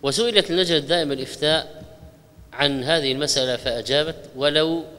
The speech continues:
جمعت في سفرك العشاء مع المغرب وقصرت فلا بأس، ولو وصلت في وقت العشاء".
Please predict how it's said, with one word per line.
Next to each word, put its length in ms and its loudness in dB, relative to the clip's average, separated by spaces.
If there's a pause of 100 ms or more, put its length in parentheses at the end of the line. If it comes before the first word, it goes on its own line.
(420)
جمعت 400 2
في 200 0
سفرك 500 -2
العشاء 440 2
مع 180 -2
المغرب 400 -2
وقصرت 540 0
فلا 340 0
بأس، 440 0 (580)
ولو 460 6
وصلت 340 -2
في 200 -2
وقت 220 -6
العشاء". 360 -8